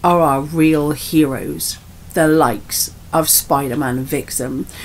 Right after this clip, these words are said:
Those are the ones that can go and deal with these really, really bad guys. Now, I want to hear your opinion. I want to know what it is you've got to say. Are you on the side of our heroes,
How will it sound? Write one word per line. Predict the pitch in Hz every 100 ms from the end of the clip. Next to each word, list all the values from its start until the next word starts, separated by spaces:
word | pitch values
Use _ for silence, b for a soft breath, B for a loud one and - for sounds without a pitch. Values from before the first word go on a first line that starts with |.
| B B
Those | 233 277 311 277
are | 330
the | 320
ones | 220 165 160
that | 180 -
can | 202 185
go | 233 185 147 -
and | 151 180 165 -
deal | 269 277 170 233 403 - - - - - - - - - - - - -
with | 170 156
these | 156 151 170
really, | 165 147 139
really | 139 135 131
bad | 120 123 -
guys. | - - - - - - - - - - - - - - - - -
Now, | 160 135 127 135 - B B B
I | 170
want | 170 160
to |
hear | 139 147
your | 139 123
opinion. | 131 143 135 123 127 - B B B B B -
I | 190
want | 202
to | 196
know | 208 240
what | 254
it | 262 233
is | 220
you've | 208 196 -
got | 185
to | 175
say. | - 147 113 120 170 - - - - B B B B B
Are | 170
you | 175 190
on | 190
the | 190
side | - 196 208 226
of | 175
our | 156 160
heroes, | 202 190 190 196 226 -